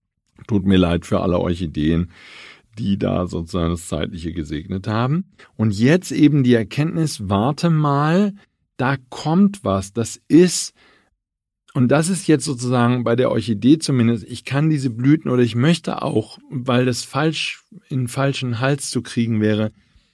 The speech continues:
ich möchte das nicht miteinander vergleichen. Ich möchte, und das ist für mich eine wichtige Idee der Seminare, die ich gebe und auch von Marx kleine Welt, mir geht es nicht um den Vergleich zwischen einem alten Leben, einem neuen Leben, zwischen den alten Blüten und den neuen Blüten.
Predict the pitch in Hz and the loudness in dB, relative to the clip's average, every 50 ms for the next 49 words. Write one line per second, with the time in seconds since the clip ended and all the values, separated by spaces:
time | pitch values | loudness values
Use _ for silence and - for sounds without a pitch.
0 | _ _ _ - 117 - 131 139 156 151 - 185 143 139 127 135 143 151 143 - | _ _ _ -10 -6 -2 0 0 0 0 -2 -2 -4 -2 -2 0 0 0 0 0
1 | 160 147 139 143 139 135 135 135 131 123 - 127 117 107 113 110 110 127 135 131 | 0 0 0 2 2 2 2 0 -2 -2 -4 -8 -8 -6 -4 -2 0 2 0 0
2 | 117 110 104 87 92 101 95 - 117 120 135 135 - - 165 151 147 139 - - | 0 -2 -6 -6 -6 -8 -8 -4 -4 -2 -2 -4 -2 0 2 2 2 0 -4 -12
3 | - - - - _ - 139 120 135 139 127 139 - - - - 147 139 139 147 | -20 -20 -20 -16 _ -6 -4 -2 -2 -2 -2 -2 -6 -6 -2 0 2 2 2 2
4 | 139 - 139 131 120 139 135 123 - - 170 143 135 123 123 117 113 120 123 131 | 2 0 -2 -2 -2 -2 -6 -6 -6 -8 -6 -4 0 0 0 0 2 2 0 2
5 | 131 123 117 110 117 113 113 113 113 113 110 113 117 117 110 110 110 107 104 - | 4 2 2 2 0 -2 0 0 0 0 0 -2 -2 -4 -4 -4 -6 -6 -8 -8
6 | - 110 113 120 113 120 113 110 101 107 107 - - 110 110 110 107 113 - - | -6 -2 -2 0 0 0 -4 -4 -4 -6 -6 -6 -4 -4 -2 -2 -2 -2 -4 -8
7 | - - 110 107 107 107 101 98 110 110 110 104 101 - - _ _ _ _ _ | -10 -6 -4 -4 -2 -2 -2 0 0 2 2 0 -2 -6 -16 _ _ _ _ _
8 | _ _ - 131 123 131 127 127 131 139 156 151 170 147 - - 143 143 139 - | _ _ -2 0 2 2 2 2 4 4 4 4 2 -2 -2 0 0 0 0 0
9 | 135 123 123 123 120 123 - 117 101 107 110 107 113 127 131 127 - - 143 123 | -2 0 0 0 0 -2 -4 -6 -4 -2 0 0 2 0 0 -2 -4 -6 -4 -4
10 | 120 127 - - 110 110 110 - 113 117 123 127 123 117 117 120 120 117 113 - | -4 -4 -4 -2 -4 -4 -2 -2 -2 -2 0 0 2 2 4 4 4 2 0 -4
11 | 113 113 113 110 107 113 117 113 110 104 98 101 101 101 92 95 98 104 - - | -2 0 0 0 2 2 2 4 4 4 4 4 2 2 0 -2 -4 -6 -8 -6
12 | - 127 120 - - 135 123 120 117 110 - - 127 131 135 - 131 123 127 139 | -2 -2 0 0 0 0 0 0 0 0 0 0 0 -2 0 -2 -6 -4 -4 -4
13 | 156 - 135 123 113 113 117 117 120 123 120 117 113 110 98 98 101 98 98 98 | -4 -2 -2 0 0 2 2 2 2 0 0 0 0 -2 0 0 0 0 0 -2
14 | 98 92 98 | -4 -6 -8